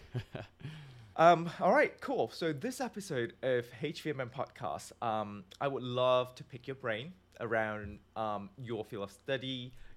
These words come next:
Speaker 2: your current, um, passion, your current interest. And let's start with telling our listeners and our audience who you are, what your, you know, passion is, and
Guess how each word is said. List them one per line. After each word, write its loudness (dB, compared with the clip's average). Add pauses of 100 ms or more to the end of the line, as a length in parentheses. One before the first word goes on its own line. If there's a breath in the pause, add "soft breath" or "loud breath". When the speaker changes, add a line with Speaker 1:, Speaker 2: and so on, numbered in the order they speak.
Speaker 2:
your -2 (120)
current, -2 (120)
um, -6 (140)
passion, -4
your -8
current -8
interest. -8 (560 loud breath)
And 0
let's 0
start -4
with -4 (260)
telling -4
our -4
listeners -8
and -6
our -2
audience -2 (240 soft breath)
who -8
you -2
are, 4 (240)
what 0
your, -4 (300)
you -8
know, -8
passion -2
is, -8
and -8